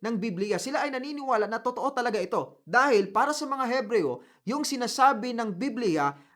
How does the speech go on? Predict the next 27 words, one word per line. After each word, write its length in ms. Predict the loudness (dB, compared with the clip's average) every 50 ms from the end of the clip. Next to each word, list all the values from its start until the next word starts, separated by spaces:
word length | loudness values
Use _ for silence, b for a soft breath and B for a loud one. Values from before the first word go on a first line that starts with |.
| b _
ay 320 | 2 4 4 4 2 2 -2
historical 880 | -4 -4 -4 -4 2 4 6 6 6 6 4 2 4 4 4 2 0 B B B B -8
record 560 | -2 0 0 0 0 0 2 4 4 4 2 0 B B -6
ng 240 | -2 0 0 0
kanilang 640 | 0 0 0 0 2 2 2 2 2 2 0 -4 -10 -14 -8
bansa 480 | -2 0 2 2 0 0 0 0 0
or 160 | 0 0 0 0
ng 160 | -2 -2 0
kanilang 480 | 0 0 0 2 2 2 0 0 -4 -14 _ _ -6
lahi. 640 | 0 4 4 6 6 6 4 2 2 -2 -10 -20 _ _ _ _
So, 240 | -2 2 2 4
hindi 400 | 4 2 0 -2 0 0 2 4
raw 240 | 4 6 4 4 4
ito 480 | 2 0 2 2 2 2 2 0 4 6
poetry, 800 | 8 8 8 8 4 2 0 -2 -2 -2 -2 -2 -4 -10 -20 _ _
kundi 240 | -2 2 4 4 4
ito 240 | 4 4 2 2 2
talaga 480 | 2 2 2 2 2 4 4 4 4 2
ay 160 | 0 -2 -2
totoong 480 | -2 -4 -4 -4 -2 -2 -2 -2 -2
nangyari. 720 | -2 -2 0 0 2 2 2 2 0 -4 -6 -10 -14 _ _ _
Hindi 280 | -4 -2 0 0 0 2
raw 240 | 4 4 4 2
ito 160 | 2 2 2 0 0 0 -4
fiction, 480 | -4 -4 -4 -2 0 0 2 2 2
kundi 320 | 2 0 0 0 -2 -2 -2
totoo 320 | -2 0 2 2 2 2